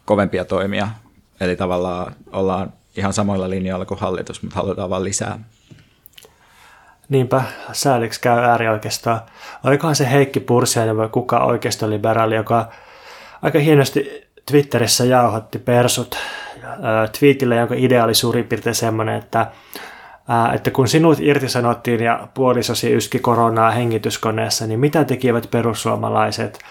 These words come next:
Speaker 2: Ää, ulisivat jostain turvapaikanhakijoista ja niin kun, niin, et taas nähdään se, että ei persuilla tai äärioikeistolla tai Trumpilla, niin ei niillä ole mitään oikeita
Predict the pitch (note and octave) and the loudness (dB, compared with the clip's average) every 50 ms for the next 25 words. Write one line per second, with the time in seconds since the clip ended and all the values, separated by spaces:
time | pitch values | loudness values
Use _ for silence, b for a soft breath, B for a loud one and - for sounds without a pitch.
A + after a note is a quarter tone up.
0 | B B B B B B B B - - A2 G#2+ A2 - C3 C#3+ D3 C3+ - C3+ | B B B B B B B B -6 -4 0 0 2 4 6 6 6 6 6 4
1 | A#2+ B2 A#2+ A2+ B2 A#2 A2+ - - - A2 G#2+ G#2 A2 A#2 - C3 B2 A#2 A2+ | 2 2 2 2 0 0 0 -2 -2 -2 0 0 0 -2 -2 0 0 2 2 2
2 | A2 G#2+ - G#2+ G#2 G#2 - G#2+ G#2 - G#2 G2+ - - A#2 A#2 A#2 A2+ - - | 0 0 0 0 -2 0 -2 -4 -4 -4 -6 -6 -6 -6 -6 -4 -4 -6 -8 -8
3 | A2 A2 A2 A2 - - - F#3+ E3+ E3 B B B B B B2 A#2+ A2 - A#2+ | -6 -4 -4 -4 -4 -6 -10 -14 -18 -18 B B B B B -14 -12 -10 -8 -8
4 | A#2 A#2 A2+ B B B B B B B B B B B B B B B B B | -8 -8 -10 B B B B B B B B B B B B B B B B B
5 | B B B B _ _ _ C#3 D#3+ E3 D3 B2+ A#2 G#2 - - B2+ A#2+ - - | B B B B _ _ _ 4 6 6 6 6 4 0 -2 -4 -4 -4 -4 -8
6 | _ _ _ _ _ _ _ _ _ _ - - C#3 C#3 C3+ B2+ - - - D3 | _ _ _ _ _ _ _ _ _ _ -2 2 2 2 2 0 -4 -6 -4 -2
7 | C#3 C#3 C#3 C#3+ C3+ C3 - C#3+ C3+ B2+ C3 - C3 C3 C3 B2+ B2+ B2+ B2+ B2+ | -2 0 2 0 0 2 2 2 2 0 0 0 0 2 4 4 4 4 4 2
8 | B2 A#2+ B B B B B B B B B _ _ _ _ - D#3 E3 D#3 - | -2 -4 B B B B B B B B B _ _ _ _ 0 2 2 2 2
9 | E3+ D#3 D3+ D3+ D3 D3 C#3+ C#3+ C#3+ C#3 C#3 C3+ C3 C3 C3 C3+ B2+ - - B2+ | 2 2 2 4 4 4 6 6 6 4 4 2 0 0 -2 -4 -6 -6 -4 -6
10 | B2 A#2+ - C3 B2+ B2 B2 - B2+ B2 B2+ A#2+ A2 A#2 A#2 A#2 A#2 A2+ A2+ - | -6 -2 0 0 0 0 0 0 2 2 2 2 0 0 0 2 0 0 -2 -6
11 | - - B2 A#2+ A#2+ A#2 - C3 C3 C3 C3+ C3+ C#3+ C#3+ C#3+ C#3 B2+ C3 B2+ - | -12 -10 -6 -6 -6 -4 -2 -2 0 2 2 4 4 4 4 2 2 0 -2 0
12 | B2 B2 C3 B2 A#2+ A2 - A2 G#2+ - G#2+ A2 A2 | 2 2 2 2 2 0 -2 -4 -2 -2 -4 -6 -6